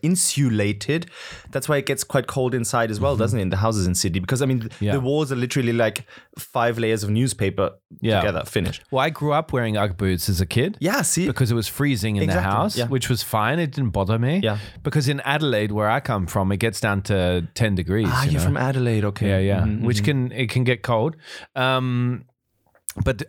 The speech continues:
Speaker 2: Ugg boots, we grew up, and so Ugg boots were actually invented in Australia
Speaker 1: Yeah, of
Speaker 2: 'cause we're a
Speaker 1: course.
Speaker 2: sheep nation.
Speaker 1: Of course.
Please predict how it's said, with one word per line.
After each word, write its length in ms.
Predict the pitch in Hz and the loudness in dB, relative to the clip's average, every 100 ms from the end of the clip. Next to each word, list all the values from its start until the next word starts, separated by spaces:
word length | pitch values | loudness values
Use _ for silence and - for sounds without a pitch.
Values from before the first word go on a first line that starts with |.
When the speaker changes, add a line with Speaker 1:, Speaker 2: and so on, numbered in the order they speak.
| - | -2
Speaker 2:
Ugg 200 | 156 151 | -2 0
boots, 280 | 120 135 - | -2 0 -2
we 80 | 131 | -2
grew 140 | 127 | 0
up, 140 | 135 - | 0 -2
and 160 | 117 107 | -4 0
so 200 | 127 117 | 0 0
Ugg 220 | 113 147 | -2 -2
boots 280 | 151 143 - | -2 -2 0
were 120 | 120 | 0
actually 400 | 104 117 - 120 | 0 0 0 2
invented 540 | 95 92 107 123 131 107 | 2 2 2 2 0 2
in 120 | 98 | 2
Australia 580 | 92 - 80 82 85 156 | 0 0 0 2 2 2
Speaker 1:
Yeah, 60 | 95 | 0
of 100 | - | 0
Speaker 2:
'cause 160 | 120 | 0
we're 120 | 143 101 | 2 2
a 20 | |
Speaker 1:
course. 100 | 87 | 0
Speaker 2:
sheep 360 | - 101 90 98 | 0 0 0 0
nation. 340 | 90 90 - | 0 2 2
Speaker 1:
Of 100 | 165 | 0
course. 460 | - 139 90 - | 0 0 0 -4